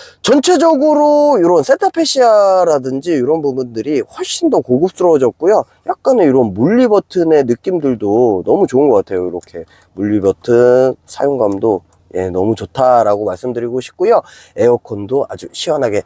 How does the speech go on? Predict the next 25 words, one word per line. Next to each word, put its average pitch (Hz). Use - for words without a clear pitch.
잘 107
나오는 117
거 110
확인을 156
했습니다. 165
자, 226
그러면 240
계기판부터 254
한번 214
보여드려 131
볼까요? 104
자, 127
디지털 160
클러스터가 185
적용이 131
돼 120
있고요. 147
정확한 127
주행거리는 120
팔만 254
구천구백이십팔 170
킬로를 175
정확하게 131
주행한 120
차량이고요. 185